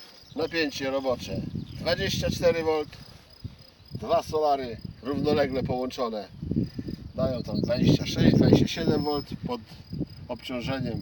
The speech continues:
po dwadzieścia cztery wolt. Moc pompy jest trzysta sześćdziesiąt wat. W zupełności wystarcza do takiej studni,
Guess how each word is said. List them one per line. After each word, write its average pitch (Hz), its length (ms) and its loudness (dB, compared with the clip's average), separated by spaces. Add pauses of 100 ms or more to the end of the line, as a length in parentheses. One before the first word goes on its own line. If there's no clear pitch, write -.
po 131 100 -2
dwadzieścia - 520 -4
cztery 165 340 2
wolt. 160 260 2 (1300)
Moc - 240 2 (380)
pompy 147 380 0
jest - 300 -6
trzysta - 380 0
sześćdziesiąt 170 520 -4
wat. 165 200 0 (920)
W - 320 6
zupełności - 640 4
wystarcza - 540 4
do - 180 2
takiej - 220 2
studni, 160 480 -4